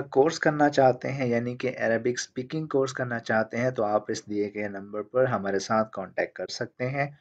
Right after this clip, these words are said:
हम one to one पर्सनल क्लासेस भी देते हैं, अ, बच्चों को भी, बड़ों को भी, और हमारे पास ऐसा कोर्स है जिसकी मदद से आप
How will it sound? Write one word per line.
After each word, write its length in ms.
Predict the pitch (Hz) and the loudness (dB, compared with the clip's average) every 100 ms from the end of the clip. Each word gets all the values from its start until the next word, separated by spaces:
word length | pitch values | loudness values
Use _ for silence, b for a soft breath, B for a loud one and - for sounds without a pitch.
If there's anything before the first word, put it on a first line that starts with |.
| b b _ | b b _
हम 180 | 117 117 | -6 -2
one 200 | 110 131 139 | 0 0 0
to 100 | 135 | -2
one 200 | 123 127 127 | -2 -4 -4
पर्सनल 400 | 117 117 139 131 | -2 -2 -2 -4
क्लासेस 420 | 127 101 - 107 | -2 -2 -2 -4
भी 120 | 107 | -4
देते 340 | 101 98 _ 110 | -4 -4 _ -18
हैं, 240 | 120 117 | -12 -12
अ, 400 | - 95 98 95 | -10 -10 -10 -10
बच्चों 380 | 95 98 - 123 | -10 -10 0 0
को 140 | 120 120 | 0 -6
भी, 180 | 123 | -6
बड़ों 280 | 117 95 95 | -8 -8 -10
को 160 | 95 101 | -6 -6
भी, 220 | 113 151 - b b b 104 | -4 -4 -6 b b b -6
और 100 | 104 | -4
हमारे 280 | 101 98 101 | 0 2 2
पास 220 | 101 107 - | 2 0 0
ऐसा 260 | 98 - 101 | -2 0 -4
कोर्स 360 | - 113 123 131 | -4 -6 -4 -4
है 80 | 107 | -2
जिसकी 360 | 107 107 - | -2 -2 -6
मदद 260 | 101 101 98 | -6 -6 -8
से 160 | - 101 | -6 -2
आप 300 | 95 104 | 0 -2